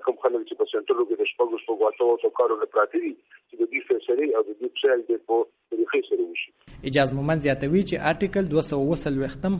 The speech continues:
Speaker 2: ختمولو لپاره بل په سینټ کې موجود دی او خیبر پښتونخوا صوبایي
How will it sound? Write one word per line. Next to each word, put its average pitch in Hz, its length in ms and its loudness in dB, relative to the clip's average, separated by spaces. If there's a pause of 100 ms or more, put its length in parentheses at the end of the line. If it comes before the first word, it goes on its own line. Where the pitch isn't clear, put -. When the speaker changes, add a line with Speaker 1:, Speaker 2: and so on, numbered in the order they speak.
Speaker 2:
ختمولو 170 540 2
لپاره 202 340 6 (400)
بل 226 200 10
په 143 120 0
سینټ 156 360 -2
کې 139 180 0
موجود 170 400 2
دی 196 80 12 (300)
او 180 140 6
خیبر 196 300 2
پښتونخوا 202 460 0 (100)
صوبایي 139 260 0